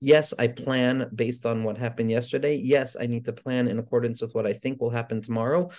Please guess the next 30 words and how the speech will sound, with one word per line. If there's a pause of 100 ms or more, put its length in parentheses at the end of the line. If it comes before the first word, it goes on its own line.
(180)
But
in
this
moment,
when
I
shut
the
planning
off,
I
am
fully
present
in
this
moment
right
here, (280)
right
now.
Ata, (240)
right
now, (280)
right
now,
right
now,
right
now.